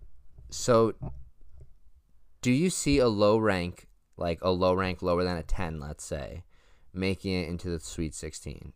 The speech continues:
And I'm gonna answer the question first, and I'm gonna say yes. And right away, the first team that comes to mind is Syracuse, ranked eleven. I mean, they're not the team they used to be,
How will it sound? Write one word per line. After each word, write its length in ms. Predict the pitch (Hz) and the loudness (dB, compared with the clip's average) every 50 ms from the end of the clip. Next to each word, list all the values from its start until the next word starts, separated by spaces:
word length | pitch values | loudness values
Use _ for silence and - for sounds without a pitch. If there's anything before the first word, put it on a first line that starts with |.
| _ - | _ -6
And 120 | 85 87 82 | -4 0 2
I'm 160 | 85 92 98 | 2 2 2
gonna 140 | 104 104 87 | 2 0 0
answer 260 | 92 95 - - 92 | 0 -2 -2 -2 -4
the 60 | 85 | -2
question 300 | - - 85 80 82 78 | 0 0 0 0 0 -4
first, 280 | - - 78 76 - - | -4 -4 -4 -4 -4 -4
and 60 | 80 | -4
I'm 80 | 82 | -2
gonna 80 | 85 80 | -4 -2
say 140 | - 82 78 | -2 -2 -2
yes. 480 | 73 76 80 71 65 - - - - - - _ _ _ _ _ | 0 -2 -2 -2 -4 -6 -12 -14 -16 -18 -20 _ _ _ _ _
And 240 | - - 87 82 82 | -6 -4 -2 2 4
right 200 | 87 95 98 98 | 4 6 6 6
away, 260 | 95 90 90 90 87 | 6 6 6 6 4
the 100 | 82 82 | 2 0
first 440 | 80 - - 90 90 87 80 - - | -4 -4 -2 0 0 0 -2 -4 -6
team 180 | - 95 90 87 | -6 -4 -4 -4
that 160 | 87 82 - | -4 -4 -6
comes 220 | - 87 82 78 | -6 -6 -6 -6
to 100 | - 82 | -8 -8
mind 520 | 80 76 78 80 78 73 71 69 76 - - - - - - - - - - | -6 -4 -2 -2 -2 -4 -6 -8 -10 -12 -16 -20 -20 -20 -20 -20 -20 -12 -4
is 300 | - 82 82 82 78 76 | -2 0 2 2 0 -2
Syracuse, 760 | - - - 85 80 80 - - - 64 62 - - - - - - - | -2 0 2 4 4 2 0 -2 -8 -10 -10 -10 -12 -16 -18 -18 -12 -10
ranked 320 | 78 73 71 71 - - - - _ _ _ _ - - | -8 -6 -6 -8 -10 -14 -20 -20 _ _ _ _ -10 -8
eleven. 560 | 76 76 80 80 73 69 64 55 50 - - _ _ _ _ _ - _ - - - _ _ _ _ _ _ - | -4 -2 -2 -2 -2 -2 -6 -10 -14 -16 -18 _ _ _ _ _ -20 _ -20 -20 -20 _ _ _ _ _ _ -4
I 80 | 92 | -2
mean, 420 | 98 101 98 95 92 90 87 85 - _ _ _ _ _ _ _ _ _ _ _ _ _ _ _ _ _ _ _ _ _ - | 0 0 0 0 0 -2 -2 -4 -8 _ _ _ _ _ _ _ _ _ _ _ _ _ _ _ _ _ _ _ _ _ -2
they're 180 | 98 117 117 117 | 2 4 4 6
not 220 | 117 117 120 123 | 6 6 6 6
the 100 | 117 120 | 4 2
team 220 | - - 110 104 | 0 -2 -2 -2
they 80 | 98 90 | -2 -2
used 280 | 78 76 80 78 - - | -2 -2 -4 -4 -4 -4
to 80 | 90 | -2
be, 300 | 87 87 90 92 92 92 | 0 0 0 -2 -4 -8